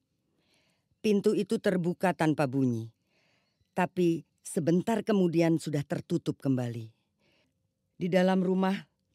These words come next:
terdengar sesosok tubuh terperosok di balik pintu. "Shh, jangan bikin suara."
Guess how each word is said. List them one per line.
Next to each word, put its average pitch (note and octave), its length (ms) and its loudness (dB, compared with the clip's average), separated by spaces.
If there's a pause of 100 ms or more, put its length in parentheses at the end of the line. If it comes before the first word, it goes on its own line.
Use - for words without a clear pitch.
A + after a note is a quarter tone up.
terdengar G3+ 480 2
sesosok F#3+ 640 -6
tubuh E3 320 -4
terperosok - 800 -4
di C#3+ 80 -4
balik C#3 400 -2
pintu. A#2+ 400 -6 (720)
"Shh, - 320 -8 (480)
jangan G3 400 0
bikin C3 320 -2
suara." C3 560 -6